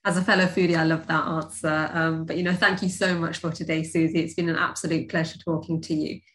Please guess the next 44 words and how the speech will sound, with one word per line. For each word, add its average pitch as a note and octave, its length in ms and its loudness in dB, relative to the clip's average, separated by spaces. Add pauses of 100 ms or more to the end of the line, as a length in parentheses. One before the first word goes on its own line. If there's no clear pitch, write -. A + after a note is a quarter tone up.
(260)
And, E3 280 2
you F3+ 60 0
know, F3 80 0
I F3+ 60 2
really F#3+ 240 4
do F3+ 120 4
appreciate E3+ 520 -2
you E3 120 0
sharing E3 400 -2
all D#3+ 220 -2
your D#3 180 -4
knowledge D#3 360 -2
and D#3+ 100 -6
experiences D#3 840 0
with E3 140 2
us E3 180 -2
all. D#3 360 -2 (280)
Um, D#3+ 260 4
and F3 120 2
I'm E3 80 4
pretty F#3+ 220 2
sure F3+ 240 4
listeners F3 480 2
will D#3+ 260 0
have D#3+ 260 0
a E3+ 60 -4
lot E3 280 0
to - 100 -12
take E3+ 300 -2
away E3 420 2
and, D#3+ 280 -4 (360)
you F3 100 2
know, E3+ 100 6
a F3 60 6
lot - 160 4
that D#3+ 140 0
they'll E3+ 160 4
want E3 240 0
to E3 220 0
go D#3+ 220 0
and D#3+ 260 -2 (260)
research G3 420 2
themselves. - 560 2
So - 180 0